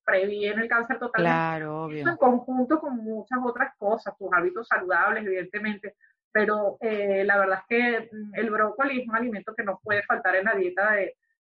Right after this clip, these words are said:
Speaker 1: de ninguna mujer, porque
Speaker 2: Qué maravilla saber eso.
Speaker 1: nos ayuda a
Speaker 2: Eh,
Speaker 1: modular los estrógenos, digamos, a que los buenos hagan su función y que los malos, mm, se depuren, ¿no?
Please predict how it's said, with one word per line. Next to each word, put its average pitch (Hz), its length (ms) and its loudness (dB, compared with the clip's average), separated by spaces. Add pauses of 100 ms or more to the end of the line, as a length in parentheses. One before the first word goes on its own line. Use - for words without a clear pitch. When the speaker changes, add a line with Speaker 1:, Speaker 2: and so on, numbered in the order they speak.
(100)
Speaker 1:
de 202 100 0
ninguna 185 320 0
mujer, 196 480 -4
porque 190 380 -2
Speaker 2:
Qué 202 140 -2 (180)
maravilla 185 500 -6
saber 170 300 -2
eso. 151 320 -4
Speaker 1:
nos 247 220 6
ayuda 269 220 4
a 339 40 6
Speaker 2:
Eh, 330 80 4
Speaker 1:
modular 254 400 4
los 208 160 0
estrógenos, 208 500 -2
digamos, 202 340 0
a 208 100 0
que 208 80 -4
los 208 180 0
buenos 226 320 2
hagan 285 220 2
su 311 140 0
función 320 500 0
y 277 80 -6
que 233 100 -2
los 214 160 0
malos, 226 440 2
mm, 202 440 -14 (300)
se 196 160 4
depuren, 180 540 2
¿no? 262 100 -6